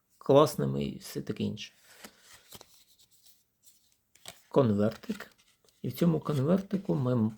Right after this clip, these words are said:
побачимо таку маленьку інструкцію, як,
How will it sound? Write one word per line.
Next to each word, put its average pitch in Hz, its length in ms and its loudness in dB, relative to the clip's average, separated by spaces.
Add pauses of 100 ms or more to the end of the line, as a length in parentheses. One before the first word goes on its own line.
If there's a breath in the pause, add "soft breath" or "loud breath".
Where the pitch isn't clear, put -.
(120)
побачимо 156 840 0 (1300 soft breath)
таку - 260 0
маленьку 135 480 2
інструкцію, 175 880 0 (260)
як, 123 680 -2